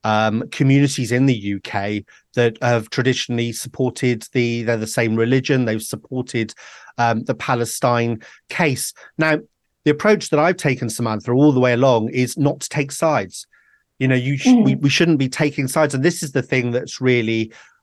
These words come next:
Speaker 1: worried me, is the fact that the danger of this conflict coming from the Middle East and presenting itself on, um, on, on our streets in London and other places, um, around the country.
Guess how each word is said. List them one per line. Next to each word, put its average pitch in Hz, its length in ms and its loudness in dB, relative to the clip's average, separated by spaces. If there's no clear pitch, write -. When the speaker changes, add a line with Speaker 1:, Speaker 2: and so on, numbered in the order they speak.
Speaker 1:
worried 123 480 0
me, 120 420 0
is 120 180 -2
the 117 140 0
fact 120 340 -4
that 123 160 -2
the 117 80 -4
danger 143 540 2
of 107 100 -2
this 117 200 -8
conflict 131 640 -4
coming 120 340 -2
from 127 460 0
the 123 60 -2
Middle 110 320 -2
East - 480 -8
and 123 420 -2
presenting 147 500 0
itself 131 640 0
on, 131 400 2
um, 131 440 2
on, 135 220 -2
on 143 160 2
our 135 240 4
streets - 580 -4
in 120 200 0
London 135 600 2
and 127 160 0
other 135 160 2
places, 117 640 -4
um, 120 260 0
around 123 360 0
the 110 40 -6
country. 113 520 -4